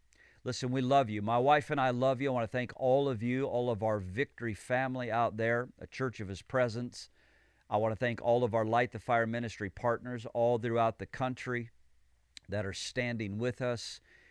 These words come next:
You guys are amazing. You guys are Holy Ghost people, godly people, mighty patriots as well. <laughs> I love you. Uh, and sorry I sound so tired today.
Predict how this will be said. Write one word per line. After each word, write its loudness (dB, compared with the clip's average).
You -2
guys 4
are 0
amazing. -2
You -4
guys 0
are -2
Holy -2
Ghost -2
people, -4
godly 0
people, -4
mighty 0
patriots -6
as -6
well. 0
<laughs> -20
I 2
love 4
you. -2
Uh, -4
and 0
sorry 6
I 6
sound -2
so -4
tired -2
today. 0